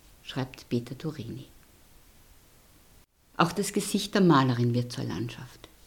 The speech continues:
In der Retrospektive True Lies können wir uns mit zwei ergreifend eindringlichen Selbstporträts der Künstlerin auseinandersetzen. Das Bild Kopfschuss aus den Jahren zweitausendzwei, zweitausendvier,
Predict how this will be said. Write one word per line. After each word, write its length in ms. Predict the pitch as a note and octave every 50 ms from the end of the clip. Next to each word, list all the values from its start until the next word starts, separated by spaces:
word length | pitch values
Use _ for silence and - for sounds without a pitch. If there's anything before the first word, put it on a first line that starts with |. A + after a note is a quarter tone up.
| - - - - - - - - - -
In 160 | E3+ F3+ F#3+
der 120 | G3+ G#3+ G3+
Retrospektive 1000 | G#3+ G#3+ - - G#3 G3 - - G#3 G3+ - - - F#3+ F#3 F#3 E3 F#3 F#3+ F#3+ F#3 - - - -
True 320 | - - - F3 D#3+ D#3+ D#3
Lies 540 | D3+ C3+ C#3 D3 D#3 E3+ F3+ - - - - - - - - - - - - -
können 340 | - E3+ E3 D#3 F3+ F#3 F#3+
wir 180 | F#3 G3 - -
uns 280 | F#3+ F#3+ F#3 - -
mit 220 | E3+ E3 E3 - -
zwei 240 | - C#3 C#3+ D3+ D3
ergreifend 800 | - D3+ D3+ - - C#3+ C#3 D3+ - - - E3+ E3 - -
eindringlichen 640 | C3+ C3+ D3 C#3+ - E3 E3 E3 E3+ E3 E3 - E3+
Selbstporträts 880 | - - - - - - - - - E3+ E3+ E3 - E3 E3 E3+ E3+ -
der 120 | - E3+
Künstlerin 720 | - - - E3 E3 E3 - - E3+ E3 E3+ E3 E3 E3 - - - - - - - - -
auseinandersetzen. 1000 | - D3+ - G3+ G3 F3+ C#3 A#2+ A2+ A2+ A#2 - - - - - - - - - - - - - - - - - - - - - - - - - - - -
Das 220 | - E3 E3+ -
Bild 420 | - - F#3+ E3+ E3 E3 - - -
Kopfschuss 800 | - - E3 E3 - - - - - G#3 A3+ - - - - - - - - - -
aus 200 | - D#3 D#3 D#3
den 180 | - E3+ D#3+ D#3
Jahren 300 | D#3 D3+ C#3 C#3 C#3+ C#3+
zweitausendzwei, 760 | - D#3+ D3 D3 D3 - - D3+ C#3+ - - - C#3 C#3 C#3+
zweitausendvier, 960 | C#3+ - D3+ C#3+ C#3 C3+ - - D#3 D3 - - - - D#3 D3+ D#3+ F3+ G#3+